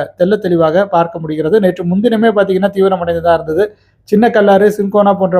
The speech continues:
பகுதிகளெல்லாம் நூறு மில்லிமீட்டருக்கும் அதிகமான அளவு மழை பதிவாகி இருந்ததை நம்ம டிஸ்கஸ் செய்திருந்தோம் நேற்றைய காணொளியிலேயே. இப்பொழுது கடந்த இருபத்தி நாலு மணி நேர மழை அளவுகளை நம்ம உற்று நோக்குகையில, சின்ன கல்லாறுல எண்பத்தாறு மில்லிமீட்டரும்,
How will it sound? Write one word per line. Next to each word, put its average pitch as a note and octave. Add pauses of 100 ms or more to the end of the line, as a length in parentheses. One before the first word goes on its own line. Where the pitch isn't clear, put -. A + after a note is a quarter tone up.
பகுதிகளெல்லாம் F3
நூறு G#3+
மில்லிமீட்டருக்கும் G3
அதிகமான F#3+
அளவு F3
மழை E3+
பதிவாகி E3
இருந்ததை D#3 (440)
நம்ம E3
டிஸ்கஸ் G#3+
செய்திருந்தோம் F3+
நேற்றைய F#3
காணொளியிலேயே. D#3+ (420)
இப்பொழுது G3+
கடந்த A3
இருபத்தி G3+
நாலு F#3
மணி E3+
நேர F#3+
மழை E3+
அளவுகளை F3+
நம்ம E3
உற்று E3
நோக்குகையில, F3 (500)
சின்ன A#3
கல்லாறுல G#3+
எண்பத்தாறு F#3+
மில்லிமீட்டரும், F3+